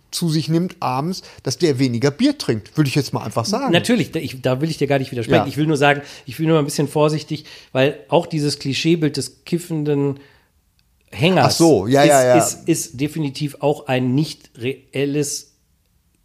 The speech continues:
Speaker 2: Klischee.
Speaker 1: Ja.
Speaker 2: Also die gibt es natürlich, logisch.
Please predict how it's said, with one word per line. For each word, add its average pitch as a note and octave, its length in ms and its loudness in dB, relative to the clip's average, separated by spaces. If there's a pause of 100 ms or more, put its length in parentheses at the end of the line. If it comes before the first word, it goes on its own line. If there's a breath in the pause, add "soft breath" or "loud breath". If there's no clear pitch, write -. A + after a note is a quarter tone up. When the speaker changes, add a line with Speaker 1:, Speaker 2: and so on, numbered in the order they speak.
(180)
Speaker 2:
Klischee. B2 540 0 (180 soft breath)
Speaker 1:
Ja. A#2 240 2
Speaker 2:
Also B2+ 440 2
die G2+ 460 -6
gibt F3+ 240 0
es C#3 140 -2
natürlich, A2 540 -6
logisch. A2+ 480 -4